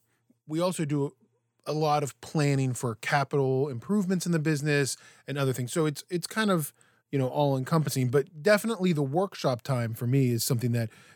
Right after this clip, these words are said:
w-, I don't think we did the first maybe year or two. And then probably the third year,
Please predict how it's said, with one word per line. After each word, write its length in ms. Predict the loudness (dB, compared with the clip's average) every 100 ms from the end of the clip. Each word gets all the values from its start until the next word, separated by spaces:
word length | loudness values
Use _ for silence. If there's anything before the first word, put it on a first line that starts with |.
| -2
w-, 180 | -2 2
I 40 |
don't 120 | 0
think 140 | 0 0
we 100 | 0
did 140 | 2
the 80 | 0
first 340 | -2 -2 0
maybe 200 | 0 0
year 300 | 0 0 2
or 100 | 0
two. 460 | -2 -2 0 0 -2
And 140 | -4 -4
then 360 | -2 -4 -6 -6
probably 240 | -2 0
the 80 | -2
third 280 | 0 0 0
year, 320 | 0 0 0